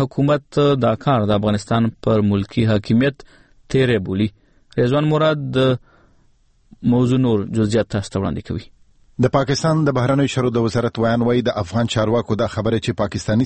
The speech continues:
Speaker 2: سرتیري په ملکي جامو کې په کونړ ولایت کې د وسلوالو پر ضد عملیات کوي، خواشینونکې او بې اساسه ده. پاکستاني رسنیو د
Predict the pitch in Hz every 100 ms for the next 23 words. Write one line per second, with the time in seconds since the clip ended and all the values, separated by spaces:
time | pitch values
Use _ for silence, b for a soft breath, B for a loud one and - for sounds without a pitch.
0 | - 107 - 107 98 101 98 95 110 104
1 | 104 117 110 113 110 98 104 107 147 120
2 | 98 95 101 95 92 - 107 101 87 90
3 | 110 80 95 95 113 131 139 135 147 B
4 | B B - 139 - 117 107 127 131 131
5 | 139 95 90 92 98 95 - 80 - 76
6 | 85 - B B B B - 107 - 110
7 | 110 107 98 113 120 107